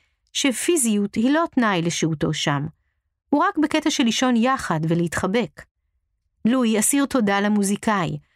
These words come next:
אבל רוצה לעמוד על הרגליים בכוחות עצמו. לקחתי אותו לראיון עבודה מאולתר באתר בנייה במרכז תל אביב. לואי הביט על השלד החשוף בהסתייגות ובחשש.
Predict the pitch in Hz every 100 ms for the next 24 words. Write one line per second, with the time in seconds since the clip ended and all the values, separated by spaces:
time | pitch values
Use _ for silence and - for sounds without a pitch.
0 | _ - 226 240 311 294 247 262 277 254
1 | 214 196 202 214 233 170 151 190 - 170
2 | 151 - _ _ _ _ _ - - -
3 | 262 - 247 196 175 170 175 185 226 214
4 | 196 220 226 196 175 - 269 226 214 202
5 | 202 233 233 226 226 220 226 208 - 202
6 | - 208 196 220 202 151 156 _ _ _
7 | _ - 302 339 277 196 320 311 226 -
8 | 277 302 233 - 196 - 254 214 214 -
9 | 190 180 196 208 202 196 226 - 151 135
10 | -